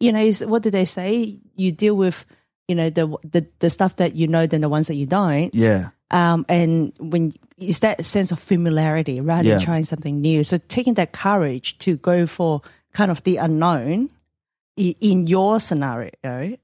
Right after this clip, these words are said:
Speaker 1: um, that's, um, that takes a lot of courage to do
Speaker 2: Yeah.
Speaker 1: that.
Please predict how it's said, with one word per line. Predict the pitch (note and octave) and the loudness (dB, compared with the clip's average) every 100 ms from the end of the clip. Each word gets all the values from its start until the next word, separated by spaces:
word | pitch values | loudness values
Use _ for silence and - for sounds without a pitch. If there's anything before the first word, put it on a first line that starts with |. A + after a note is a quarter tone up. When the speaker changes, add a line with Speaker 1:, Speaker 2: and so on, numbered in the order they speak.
| - | -2
Speaker 1:
um, | D#3+ D3+ D3 C#3 - | 0 2 0 -2 -4
that's, | - F#3 - | -2 0 0
um, | E3+ D3 | -2 -2
that | F#3 | -2
takes | - F3 | -4 -4
a | D3+ | -2
lot | D3+ | -2
of | - | 0
courage | D#3+ D3 C#3+ | 0 0 -2
to | - | -6
do | B2+ | -2
Speaker 2:
Yeah. | A2+ A2 | 2 2
Speaker 1:
that. | F#2 E2 | 0 -6